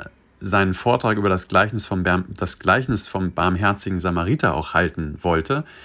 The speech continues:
der ist wirklich über das Opfer, also sind me-, zu mehreren Gelegenheiten, die sind buchstäblich über die Opfer gestolpert, als sie sich dann irgendwie zum anderen Gebäude bewegt haben. Und Zeit zu haben oder nicht zu haben, das hatte tatsächlich den größten Effekt,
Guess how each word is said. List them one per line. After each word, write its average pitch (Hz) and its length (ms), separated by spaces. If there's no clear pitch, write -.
der 113 100
ist - 220
wirklich 147 520
über 147 200
das 135 240
Opfer, - 340
also 104 220
sind 107 260
me-, 113 160
zu - 140
mehreren 165 400
Gelegenheiten, 123 680
die 104 80
sind 117 200
buchstäblich 131 600
über 135 240
die 113 120
Opfer 101 280
gestolpert, 104 680
als 95 220
sie 92 80
sich 90 160
dann 90 280
irgendwie 85 520
zum 90 240
anderen 87 240
Gebäude 90 320
bewegt 78 380
haben. - 300
Und 113 220
Zeit 135 300
zu 131 180
haben 123 280
oder 107 200
nicht 110 320
zu 117 140
haben, 101 420
das - 260
hatte 113 160
tatsächlich 120 420
den 113 180
größten 107 380
Effekt, - 460